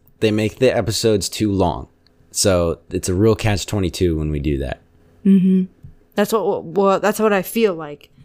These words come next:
Speaker 2: I'm wondering if that's the problem or, like, a few of the more recent ones, you've kinda cut the segments out.
Speaker 1: Mm-hmm.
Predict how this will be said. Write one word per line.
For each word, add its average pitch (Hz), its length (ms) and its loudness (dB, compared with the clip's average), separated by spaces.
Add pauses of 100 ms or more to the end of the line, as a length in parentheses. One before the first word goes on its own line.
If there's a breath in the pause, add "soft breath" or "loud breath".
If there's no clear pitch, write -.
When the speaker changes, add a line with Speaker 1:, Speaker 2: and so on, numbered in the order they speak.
Speaker 2:
I'm 196 140 0
wondering 185 680 0
if 175 180 -6
that's 170 320 -2
the - 120 -8
problem 175 760 0
or, 170 580 2 (280 loud breath)
like, 196 260 -2
a 180 60 -8
few 254 600 0
of 185 120 -8
the 185 80 0
more 180 180 2
recent 185 340 0
ones, 160 200 -4
you've 170 140 -2
kinda 165 220 -2
cut - 280 -4
the 170 60 -8
segments 151 440 -4
out. - 360 -4
Speaker 1:
Mm-hmm. 90 320 0